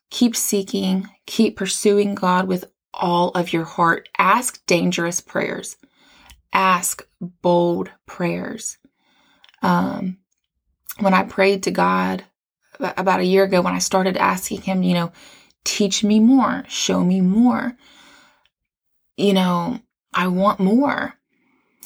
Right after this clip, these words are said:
Because what happened was the thing that triggered these prayers was the book of Acts. And I was reading this cha-, or this book, and it started with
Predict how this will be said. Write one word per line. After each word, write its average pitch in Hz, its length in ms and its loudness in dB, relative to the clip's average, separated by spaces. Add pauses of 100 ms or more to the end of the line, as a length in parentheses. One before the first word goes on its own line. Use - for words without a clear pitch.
(120)
Because 196 280 2
what 202 120 2
happened 226 400 0
was 202 300 0
the 196 100 0
thing 214 240 2
that - 160 -4
triggered 240 480 0
these 190 220 -2
prayers 247 640 -2
was 185 380 2 (160)
the 202 100 0
book 190 180 2
of 185 80 0
Acts. - 560 -2 (120)
And 190 120 0
I 190 100 2
was 196 240 -8
reading 214 400 2
this - 360 -8 (340)
cha-, - 360 -2 (100)
or 185 160 4
this 180 180 -2
book, - 540 0 (1200)
and 202 200 2
it - 180 -4
started 226 540 0
with 196 460 2